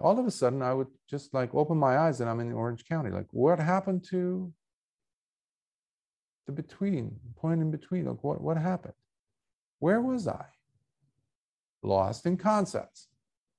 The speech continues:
Yes, if you recall, yes, you might remember this freeway, that thing, that junction. But essentially, we were absent for the living experience because there was nothing new or exciting happening.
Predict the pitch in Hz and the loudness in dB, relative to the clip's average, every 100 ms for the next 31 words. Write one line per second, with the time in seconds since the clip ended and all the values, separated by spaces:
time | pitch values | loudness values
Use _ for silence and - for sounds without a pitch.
0 | _ _ _ _ _ _ _ _ _ _ | _ _ _ _ _ _ _ _ _ _
1 | _ 123 143 - 123 120 117 120 226 175 | _ 4 4 4 0 0 0 2 6 6
2 | 160 170 151 - 151 151 160 156 147 147 | 6 2 0 -6 -4 -2 -4 -4 -2 0
3 | 143 139 127 135 - 135 135 135 135 120 | 0 0 -2 -8 -6 -4 0 2 0 0
4 | 120 127 - 127 127 123 117 113 - 120 | -2 -4 -8 -8 -6 -4 -4 -6 -8 -8
5 | 113 _ _ _ _ _ _ _ - _ | -8 _ _ _ _ _ _ _ -20 _
6 | _ 139 127 127 220 233 - 120 120 123 | _ 2 2 2 2 2 2 2 2 -2
7 | - 127 127 127 - 123 120 - - _ | -6 -2 0 0 0 -2 -4 -8 -20 _
8 | _ _ _ _ _ _ _ _ _ 123 | _ _ _ _ _ _ _ _ _ 2
9 | 117 110 107 107 - 113 113 104 95 - | 2 2 0 0 -4 -2 -2 -4 -10 -10
10 | 98 90 113 110 120 113 - _ _ _ | -10 -6 -6 2 2 2 -2 _ _ _
11 | 123 120 120 127 156 165 175 165 147 156 | 0 0 0 -2 -2 -2 -2 0 0 0
12 | 156 147 123 117 - 135 123 113 104 110 | 0 -2 -4 -6 -2 0 0 0 -2 -4
13 | 90 - 50 53 | -4 -8 -10 -10